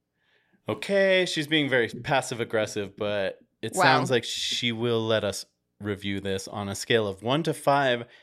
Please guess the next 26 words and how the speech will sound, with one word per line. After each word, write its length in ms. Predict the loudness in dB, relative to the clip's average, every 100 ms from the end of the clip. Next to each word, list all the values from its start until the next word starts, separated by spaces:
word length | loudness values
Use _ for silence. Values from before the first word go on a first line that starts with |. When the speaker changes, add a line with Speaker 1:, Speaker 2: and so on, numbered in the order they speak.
| _
Speaker 1:
ripped 340 | -2 0 0 -2
fishnet 600 | -4 0 0 2 0 0
stockings. 680 | -2 2 2 2 -6 -10 -6
Speaker 2:
What 100 | -2
do 60 | 0
you 100 | 0
think 180 | -2 -4
her 120 | -4
plans 580 | -4 -4 -4 -4 -4 -6
are? 300 | -6 -6 -4
What, 460 | -4 -4 -8 -4
that 100 | -2 0
was 120 | 2
a 60 | 2
weird 440 | 4 4 2 -2 -6
thing 200 | -4 -4
to 80 |
say. 380 | -6 -8 -8 -10 -12 _ _ _ _ -2
Speaker 1:
Yeah, 180 | 2 4
I 60 |
don't 140 | 4 4
know 140 | 2
what 140 | 0
the 80 | -4
plans 680 | -12 -14 -8 -4 -4 -4 -4
are. 400 | -4 -2 -2 -4